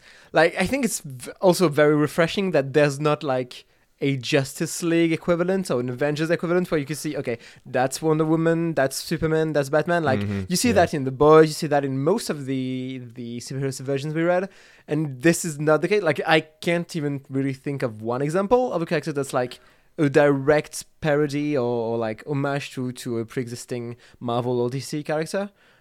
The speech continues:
Speaker 2: They very
Speaker 1: Um,
Speaker 2: intentionally have, I mean, the characters in the comic have Marvel and D C, and they talk
Speaker 1: Yeah.
Speaker 2: about,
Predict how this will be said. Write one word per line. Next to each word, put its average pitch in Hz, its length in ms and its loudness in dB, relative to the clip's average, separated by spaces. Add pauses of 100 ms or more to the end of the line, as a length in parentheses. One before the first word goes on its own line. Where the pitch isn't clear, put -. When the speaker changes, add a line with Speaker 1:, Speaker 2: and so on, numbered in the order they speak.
(160)
Speaker 2:
They 123 240 2
very 170 240 4
Speaker 1:
Um, 131 60 0
Speaker 2:
intentionally 117 720 -2
have, 107 420 2
I 110 80 2
mean, 113 160 -2
the 107 80 -4
characters 120 420 -2
in 110 380 -4 (220)
the - 80 -12
comic 110 460 -4 (460)
have 117 260 4
Marvel 101 300 2
and 95 100 -4
D 92 140 -4
C, 104 340 -2
and 98 140 -4
they 92 60 0
talk - 240 -2
Speaker 1:
Yeah. 147 160 2
Speaker 2:
about, - 140 -8